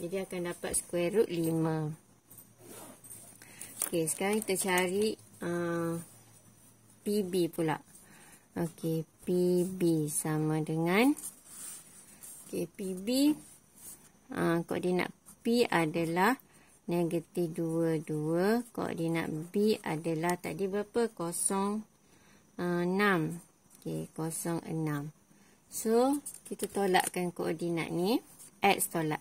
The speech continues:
X, jadi negatif dua tolak kosong.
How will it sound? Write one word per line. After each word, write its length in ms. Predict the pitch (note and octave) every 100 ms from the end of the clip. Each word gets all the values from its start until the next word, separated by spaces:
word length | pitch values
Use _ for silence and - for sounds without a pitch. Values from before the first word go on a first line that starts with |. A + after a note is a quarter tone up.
| -
X, 320 | E3 - -
jadi 240 | E3+ F3+
negatif 560 | F3 E3 D#3+ D#3 E3 E3+
dua 400 | E3 D#3+ F#3 G3+
tolak 480 | G3+ E3 D#3 D#3 - -
kosong. 720 | D#3 D#3 - E3 F3 A#3